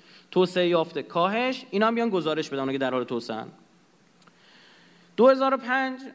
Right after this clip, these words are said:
تایید پروتکل توسط روسیه و کانادا در سال دو هزار تا دو هزار و پنج در واقع. آغاز اقدامات کاهش انتشار برای دوره دو هزار و هشت تا دوازده رو تصمیم می‌گیرن.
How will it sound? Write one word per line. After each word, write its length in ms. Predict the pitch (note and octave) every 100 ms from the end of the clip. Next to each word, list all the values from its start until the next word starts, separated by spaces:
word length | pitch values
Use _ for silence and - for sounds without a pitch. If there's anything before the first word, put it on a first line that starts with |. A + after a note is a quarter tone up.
| - - _ _ _ _ _ _ _ _ _ _ _ _ _ _ _ _ _
تایید 280 | - F#3+ A3
پروتکل 420 | A3+ G#3 F#3 F#3+
توسط 400 | G#3 F#3 E3+ G3
روسیه 340 | G3 F#3 F3 F#3
و 20 |
کانادا 600 | F#3 D#3+ C#3+ D#3+ F#3+ F#3+ - - -
در 120 | B2+
سال 200 | - D#3+
دو 100 | F3
هزار 260 | D#3+ E3 E3
تا 200 | F#3 D#3+
دو 120 | C#3
هزار 240 | A#2 A#2
و 20 |
پنج 260 | G#2+ A2+ G2+
در 100 | F#2
واقع. 220 | F2+ - - _ _ - -
آغاز 300 | D3 F3 F3+
اقدامات 380 | D#3 D#3 E3 E3+
کاهش 320 | D3 C#3+ D3
انتشار 340 | C3+ C3 C#3+
برای 200 | C3+ C3
دوره 420 | C3+ B2 C3+ B2+ - - _ _ -
دو 120 | C3
هزار 200 | B2 B2
و 40 | B2
هشت 160 | C3+
تا 60 | B2
دوازده 380 | A#2 A2 G#2+ D3+
رو 60 |
تصمیم 300 | F3+ E3 F3
می‌گیرن. 360 | F3+ F3+ G3